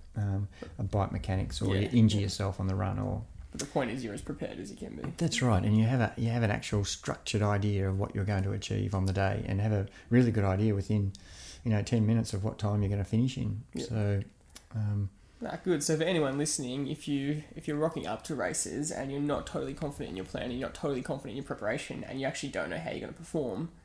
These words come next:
Speaker 2: then everything we've spoken about for the last forty-five minutes to an hour is what you need to start considering to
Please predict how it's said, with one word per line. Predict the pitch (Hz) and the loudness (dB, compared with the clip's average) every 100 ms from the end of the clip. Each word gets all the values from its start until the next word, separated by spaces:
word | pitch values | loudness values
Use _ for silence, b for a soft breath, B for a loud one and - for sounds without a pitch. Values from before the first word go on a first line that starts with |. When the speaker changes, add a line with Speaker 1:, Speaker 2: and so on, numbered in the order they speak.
| b b | b b
Speaker 2:
then | 160 123 110 120 156 185 - - | -2 -2 -2 -4 -8 -12 -16 -2
everything | 151 156 139 | 0 0 -2
we've | 92 | -4
spoken | - 98 - 101 | -4 -4 -4 -4
about | 76 - | -6 -6
for | 107 | -10
the | |
last | 107 98 - - - | -8 -6 -6 -8 -10
forty-five | - - - 101 | -8 -8 -6 -6
minutes | 101 - | -6 -10
to | - | -10
an | 90 | -8
hour | 87 85 87 - | -8 -6 -6 -6
is | 107 104 165 | -6 -6 -6
what | 139 | -6
you | 92 82 | -6 -6
need | 87 82 | -6 -6
to | |
start | - - | -6 -6
considering | - - 151 120 85 101 | -8 -4 -4 -4 -6 -6
to | - - | -6 -10